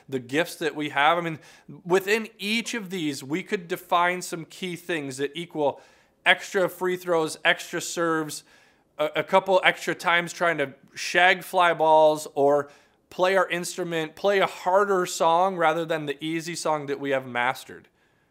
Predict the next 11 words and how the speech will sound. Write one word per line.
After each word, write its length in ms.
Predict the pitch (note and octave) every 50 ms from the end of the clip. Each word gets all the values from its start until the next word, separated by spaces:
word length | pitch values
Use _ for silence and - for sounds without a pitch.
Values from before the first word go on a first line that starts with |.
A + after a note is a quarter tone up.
| _ _ _ _ _ _ _ _ _ _
That's 300 | C#3 B2 E3 F#3 F#3 -
what 100 | G3 G3
it 100 | F3+ -
takes 300 | - - F#3 E3 - -
to 100 | - -
grow 400 | C#3+ A#2+ B2 C3+ D3 D3+ D3+ D3+
in 80 | D3 C#3
our 120 | C3 B2+
faith. 320 | - - - B2 G#2+ G2+ -
So 260 | - - C#3+ C3+ - - - - _ _ -
if, 200 | D#3+ D#3 -